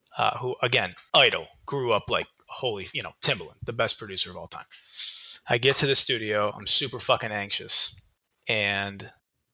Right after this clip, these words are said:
we start working. And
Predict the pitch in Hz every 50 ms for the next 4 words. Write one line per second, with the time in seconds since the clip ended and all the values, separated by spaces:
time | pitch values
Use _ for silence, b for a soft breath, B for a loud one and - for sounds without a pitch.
0 | _ _ _ _ _ _ _ _ _ _ _ _ _ _ _ _ - 120 - -
1 | - 127 110 104 113 127 131 - - - - - - - - - _ _ _ _
2 | _ - - 117 107 104 104 104 101 101 101 101 98 98 98 -